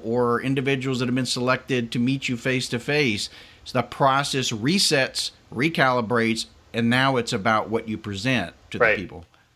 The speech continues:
Speaker 2: And going back to kinda what I was saying, what's in your control and influence, I mean, if, and focusing on stress or not, you know, if you just are in panic mode and you're like,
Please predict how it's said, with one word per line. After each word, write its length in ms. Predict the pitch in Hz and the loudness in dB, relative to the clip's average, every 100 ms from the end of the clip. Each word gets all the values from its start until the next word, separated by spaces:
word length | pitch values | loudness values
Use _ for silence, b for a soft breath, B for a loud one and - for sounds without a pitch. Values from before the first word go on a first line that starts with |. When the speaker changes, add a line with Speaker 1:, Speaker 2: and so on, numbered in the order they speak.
| _ | _
Speaker 2:
And 80 | 123 | 0
going 180 | 143 135 | 2 4
back 240 | 131 - | 0 -2
to 40 | - | 0
kinda 120 | 127 | 2
what 80 | 120 | 4
I 40 | |
was 100 | 117 | 2
saying, 400 | - 139 131 131 - - | 2 2 2 -2 -8 -2
what's 160 | 156 | 0
in 100 | 165 | 2
your 100 | 147 | 2
control 360 | 131 131 151 139 | 0 -2 2 2
and 100 | 131 | 2
influence, 720 | 170 170 123 113 113 - - _ | 0 0 2 2 0 -6 -18 _
I 60 | 117 | 2
mean, 200 | 120 123 | 2 4
if, 80 | 123 - _ _ - | -2 -6 _ _ 0
and 340 | 135 123 113 113 _ _ _ _ _ | 0 2 -4 -18 _ _ _ _ _
focusing 500 | 170 196 190 - 151 | 0 0 -4 -6 -4
on 380 | 135 131 127 120 - | -2 -2 -4 -8 -20
stress 600 | - - 131 120 - - | -20 0 2 2 -2 -14
or 120 | 123 107 | -12 -10
not, 360 | 117 104 92 - _ _ _ _ _ _ - | -6 -6 -6 -12 _ _ _ _ _ _ -6
you 60 | |
know, 140 | 113 113 | -4 0
if 220 | 123 - | 0 0
you 160 | 147 185 | -2 -2
just 380 | 175 147 139 - | 2 2 2 -2
are 260 | 127 120 - _ | 0 0 0 _
in 220 | 127 120 - - | -6 -6 -10 -2
panic 340 | 143 143 135 | 2 2 -2
mode 380 | 113 101 98 107 | -2 -2 -2 -6
and 140 | 117 120 | -8 -4
you're 120 | 117 | 2
like, 180 | 113 | 2